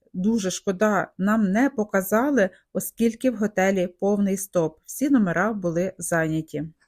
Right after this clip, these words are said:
Але Gastrolation повідомила, що в дві тисячі двадцять третьому році сімдесят відсотків номерів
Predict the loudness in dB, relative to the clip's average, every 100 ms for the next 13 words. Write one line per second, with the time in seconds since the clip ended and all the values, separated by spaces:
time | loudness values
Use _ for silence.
0 | -20 -10 0 4 6 4 2 -2 -2 0
1 | 2 0 0 0 0 0 2 2 2 -2
2 | -4 -8 2 4 4 0 _ 0 2 2
3 | -2 -2 -2 -2 -2 0 -2 -2 0 0
4 | 2 0 2 2 2 -2 -2 2 4 2
5 | 2 0 -2 -6 -6 -6 -4 0 0 2
6 | 0